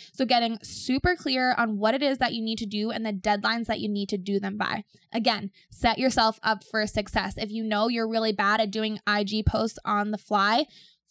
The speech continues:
set 'em out, like, a week or two in advance. I like to do mine, you know, per month,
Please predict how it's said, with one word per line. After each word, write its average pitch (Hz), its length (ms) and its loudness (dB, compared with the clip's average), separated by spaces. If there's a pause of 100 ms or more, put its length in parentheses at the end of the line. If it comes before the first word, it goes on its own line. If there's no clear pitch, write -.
(120)
set 240 260 0
'em 269 100 0
out, 247 180 4
like, 220 160 0
a 220 120 0
week 247 340 0
or 226 80 0
two 226 260 -2
in 220 140 -2
advance. 202 540 -2
I 220 140 2
like 240 180 0
to 254 100 -4
do 233 160 -4
mine, 214 380 -2
you 208 80 -2
know, 208 240 0 (240)
per 226 200 2
month, 214 320 0